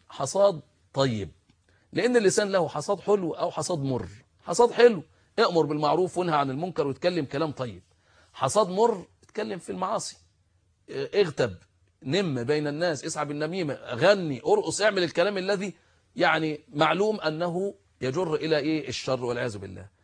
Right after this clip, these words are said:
فأم-، إما أن تقول الخير وإما أن تصمت. وطالما عندك يا أخي مجال تستطيع أن تقول فيه الخير بسهولة جدًا، وانت جالس لوحدك كده، وانت مسترخي على السرير، وانت يعني في طريقك في المواصلات،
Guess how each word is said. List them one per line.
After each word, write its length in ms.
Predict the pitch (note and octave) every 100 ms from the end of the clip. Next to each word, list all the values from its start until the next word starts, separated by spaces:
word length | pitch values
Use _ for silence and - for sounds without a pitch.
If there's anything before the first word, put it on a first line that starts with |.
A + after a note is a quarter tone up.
| _ _
فأم-، 560 | C3 D3 D#3+ D3 C3+ F#3
إما 220 | F3 A#2+
أن 80 | A#2
تقول 280 | A#2+ E3 C3
الخير 580 | A#2 D#3+ D3+ - - _ _ _ _ _ -
وإما 360 | - C#3+ A#2+ -
أن 100 | G2+
تصمت. 540 | G2+ - - - - _ _ _ _
وطالما 400 | C3 C3+ F#3+ A3+
عندك 340 | F#3 G3+ D3 C3
يا 140 | C3
أخي 220 | D3+ C3 - _ _ _ _
مجال 400 | A2+ C#3 F#3 F#3
تستطيع 460 | - B2+ C#3+ D#3 D#3+
أن 80 | C3+
تقول 320 | - D#3+ C#3+
فيه 160 | E3 C#3+
الخير 380 | - D#3+ C3+
بسهولة 380 | A2 A#2+ D3+ D3
جدًا، 340 | A2+ F2 - - _ _ _ _ _ _ _ -
وانت 280 | G3 G#3+ F3+
جالس 360 | E3+ F3 C3
لوحدك 380 | C3 C#3+ A2 F2+
كده، 240 | - G2+ _ _ _ _ -
وانت 220 | D#3 E3
مسترخي 640 | E3+ D#3+ F#3+ D#3 - B2 G#2
على 160 | A#2
السرير، 580 | A2 - A2 A2+ G2 - _ _ -
وانت 500 | E3+ G3 F#3 E3+ D#3+ C#3
يعني 600 | C#3+ C#3 C#3 C#3 A#2 -
في 280 | D#3 D#3+ D3
طريقك 540 | D3+ E3+ D#3 C#3 -
في 140 | -
المواصلات، 640 | C#3 C3+ C3 A2 C3 A#2+